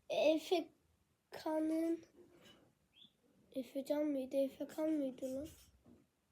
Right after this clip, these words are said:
Heh. Yo,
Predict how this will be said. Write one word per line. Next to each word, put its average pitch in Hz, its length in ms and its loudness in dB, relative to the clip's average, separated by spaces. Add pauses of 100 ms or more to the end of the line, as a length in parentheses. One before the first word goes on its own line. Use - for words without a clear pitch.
(2500)
Heh. 302 180 0 (1800)
Yo, 262 180 0